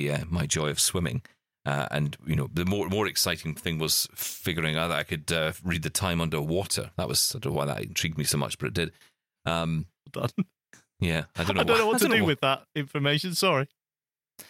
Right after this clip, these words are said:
Speaker 1: And the little squishy thing with the Apple Watch that you had to do at the end, you know, the little you got to do at the end when you take, you,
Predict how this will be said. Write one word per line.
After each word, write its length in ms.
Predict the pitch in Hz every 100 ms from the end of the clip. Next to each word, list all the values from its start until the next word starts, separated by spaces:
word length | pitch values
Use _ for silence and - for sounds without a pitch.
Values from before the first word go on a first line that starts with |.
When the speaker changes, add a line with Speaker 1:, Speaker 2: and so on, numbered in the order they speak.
| _ _ -
Speaker 1:
And 160 | 113 123
the 40 |
little 140 | 135
squishy 400 | - - 131 117
thing 260 | - 71 - _
with 120 | 82 -
the 120 | 80
Apple 240 | 82 78
Watch 300 | 78 58 -
that 60 | 62
you 60 | 73
had 140 | 71
to 80 | -
do 160 | 73 73
at 80 | 67
the 120 | 76
end, 140 | 71
you 80 | 73
know, 60 | 78
the 80 |
little 160 | 76 69 - - - _
you 60 | 85
got 120 | 85
to 60 | 71
do 140 | 78
at 60 | 71
the 140 | 76
end 220 | 76 82
when 100 | 85 76
you 80 |
take, 200 | 73 -
you, 180 | 78 64